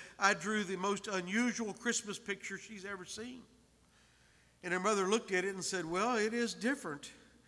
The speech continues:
Well, why, why do you have people on the back of an airplane?" And she said, "Well, Mommy, this is the flight to Egypt." And her mother said, "Well, who's the mean-looking guy in the front seat?"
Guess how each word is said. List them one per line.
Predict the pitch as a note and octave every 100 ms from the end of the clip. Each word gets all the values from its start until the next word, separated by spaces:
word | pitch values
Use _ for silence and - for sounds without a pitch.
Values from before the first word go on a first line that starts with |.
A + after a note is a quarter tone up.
| - _ _ _
Well, | E3+ D3+
why, | C3+ F3 A#3+ C4+ B3+ F3
why | F#3 A#3 C#4+ D4+
do | B3+
you | A#3+ A3+ A3 G#3+
have | G#3+ G#3+ G#3+
people | A3+ A3 G#3 G3
on | G3 _ _ _ _ -
the |
back | F3+ -
of | D#3+ D3
an | D3 D3+
airplane?" | F3+ F#3 - C#3 A#2+ G#2+ - - _ _ _ _ _ _ _ _ _ _ -
And | E3+ E3+
she | - F#3 F3+
said, | - F#3
"Well, | E3
Mommy, | F3 G#3 A#3+ G#3+
this | F#3+ C4+ A#3+
is | E3+
the | F3+
flight | - G#3 A3 G#3+
to | A#3 A3+
Egypt." | C4 - G3 - - _ _ _ _ _ _ _ _ _ _ _ _ _ _ - -
And | F#3 F#3+
her | F#3
mother | G3+ G3+ G3
said, | - G#3 F#3+
"Well, | G3 G3+
who's | F3+ F3+ C4+ C#4+
the | G#3+ G#3
mean-looking | F3+ B3+ C4 B3 A#3+ A#3 A3 G3+
guy | G3+ G#3
in | G3
the | F#3
front | - G3+ E3
seat?" | - A3 C#4 A#3+